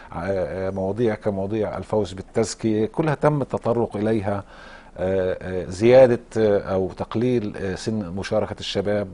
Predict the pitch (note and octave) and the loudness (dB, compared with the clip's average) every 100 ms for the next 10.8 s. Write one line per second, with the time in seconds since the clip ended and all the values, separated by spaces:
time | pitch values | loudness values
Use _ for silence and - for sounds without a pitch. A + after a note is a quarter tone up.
0 | - F2+ F2+ F2 - F2+ - - G#2+ G#2 | -8 -6 -6 -6 -8 -8 -2 2 2 2
1 | - G#2+ - - F2+ F2 E2+ D#2+ F2+ E2 | -2 -4 -6 -12 -8 -6 -6 -8 -6 -6
2 | E2 - E2 - G#2+ G2 F#2+ - - - | -8 -12 -16 0 2 2 -2 -8 -16 -20
3 | - - F#2 D2+ F#2 F#2+ F#2+ F#2 A2 - | -16 -6 -4 -4 -4 -4 -4 -2 -2 -2
4 | G2 G2 G2 F#2+ G2+ F2 G#2+ F#2 G#2+ A2 | -4 -2 -2 -2 -6 -6 -8 -8 -6 -6
5 | G#2 - E3+ E3 B2 A2+ A#2+ A#2+ A#2 A2+ | -4 0 2 2 0 -2 0 2 2 0
6 | - C3 B2 A2+ G2+ G2 - - A2+ - | -2 -4 -2 -4 -4 -6 -8 -8 -8 -6
7 | F#2+ F#2 G#2 G2+ G2 F#2 G2 F#2+ F#2 C3 | -8 -6 -4 -4 -6 -6 -6 -6 -6 -6
8 | C#3+ A#2+ A#2 A2 G2+ - G#2 G#2+ G#2 - | -4 -2 -2 -4 -6 -12 -6 -4 -4 -6
9 | G2+ G2 G2+ F#2+ F#2+ - D3+ - A#2+ F#2 | -10 -6 -8 -6 -8 -4 -4 -2 -6 -2
10 | G2 F2+ F2 - G#2+ D3 - | -2 -2 -6 -4 0 0 -4